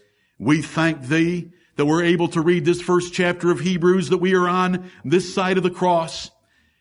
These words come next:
and that we understand that he is only God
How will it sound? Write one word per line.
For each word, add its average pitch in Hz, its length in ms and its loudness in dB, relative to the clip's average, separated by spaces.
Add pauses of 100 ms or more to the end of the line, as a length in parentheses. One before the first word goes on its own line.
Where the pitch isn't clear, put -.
(280)
and 127 140 0
that 151 60 2
we 170 200 4
understand 165 680 0
that 147 80 -2
he 135 500 0 (540)
is 139 200 0
only 127 600 -2 (420)
God 98 680 -2